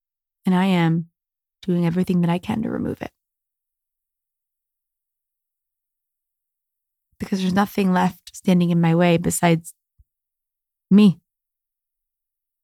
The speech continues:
And I refuse to be the reason I don't get where I want to go. Just remember that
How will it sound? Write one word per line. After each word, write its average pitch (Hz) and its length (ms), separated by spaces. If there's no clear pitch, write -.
And 180 100
I - 20
refuse - 580
to - 60
be 214 80
the 220 120
reason 120 280
I - 100
don't 165 140
get - 200
where 214 120
I 240 60
want - 200
to - 40
go. - 240
Just - 180
remember 208 460
that 175 340